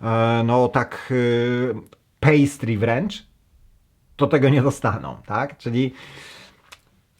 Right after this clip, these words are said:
z jednej strony to niby dobrze, bo takich piw w zasadzie nie ma, a z drugiej strony, no to ciekaw jestem, jak, e, e,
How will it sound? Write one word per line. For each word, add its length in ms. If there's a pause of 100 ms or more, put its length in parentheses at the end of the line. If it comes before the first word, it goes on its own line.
(240)
z 140
jednej 400
strony 380
to 140
niby 320
dobrze, 440
bo 120
takich 400
piw 180
w 300
zasadzie 640
nie 340
ma, 400 (880)
a 60
z 80
drugiej 280
strony, 300
no 100
to 120
ciekaw 300
jestem, 240
jak, 220
e, 40 (960)
e, 420